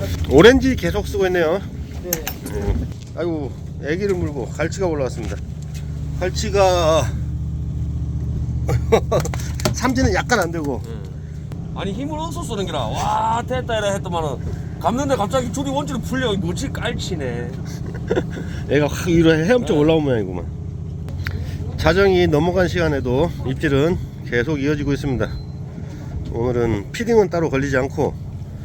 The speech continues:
Speaker 1: 대신 꾸준하게 한치가 계속해서 나오고 있습니다. 자, 박재윤 과장님 한 마리 또 했습니다.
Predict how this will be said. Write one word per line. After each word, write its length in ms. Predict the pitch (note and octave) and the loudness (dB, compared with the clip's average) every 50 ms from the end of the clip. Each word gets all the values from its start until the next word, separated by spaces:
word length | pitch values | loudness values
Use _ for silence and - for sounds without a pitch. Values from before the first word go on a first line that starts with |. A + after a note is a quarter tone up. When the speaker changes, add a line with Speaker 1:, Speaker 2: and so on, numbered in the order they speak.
| - - - - - - - | -8 -8 -8 -8 -8 -8 -6
Speaker 1:
대신 360 | - - C#3 C3+ D#3+ E3 F3+ F3 - - - - - - - - - - - - - - - - - | -4 -4 -2 0 0 0 0 0 -4 -6 -10 -10 -12 -12 -14 -14 -12 -12 -12 -10 -12 -12 -12 -8 -6
꾸준하게 760 | - A3+ A3 C4 B3+ A#3 A#3 A3+ G#3+ G#3+ G#3+ G#3 G3+ F3+ C3 - - - - - - - - - | -2 2 4 4 6 6 6 6 6 6 6 6 4 4 4 2 0 -4 -4 -6 -6 -6 -6 -6
한치가 500 | - D3+ D3 - - B2 B2 A#2+ C#3 D#3+ - - - - - - - - - - - - - - - - - - | -4 -4 -2 -2 -2 0 0 2 0 0 0 -4 -6 -6 -6 -6 -6 -6 -6 -6 -6 -6 -6 -6 -6 -6 -6 -6
계속해서 640 | - - - - - - - E3 D#3 F3 D#3+ D#3 D3+ | -6 -6 -6 -6 -4 -4 -4 -2 -2 -2 0 0 0
나오고 260 | B2 B2+ B2+ B2+ B2+ | 2 2 2 2 0
있습니다. 280 | A2 - A#2+ A2 F#2 F#2 - - - - - - | -2 -2 -2 -4 -4 -4 -4 -4 -2 -2 -2 -2
자, 80 | - G#2 | -2 -4
박재윤 360 | - - A2+ - - C3+ B2 | -4 -4 -4 -2 -2 -2 0
과장님 320 | A#2 A2+ G#2+ G2+ G2 G#2+ B2+ B2+ | 0 0 0 0 0 0 -2 -2
한 100 | B2+ D3 | -2 -2
마리 160 | C#3 C3 A#2+ A2+ | 0 0 0 0
또 100 | - C3 | -2 -2
했습니다. 280 | B2 - B2+ A2+ - | -2 -2 -2 -4 -4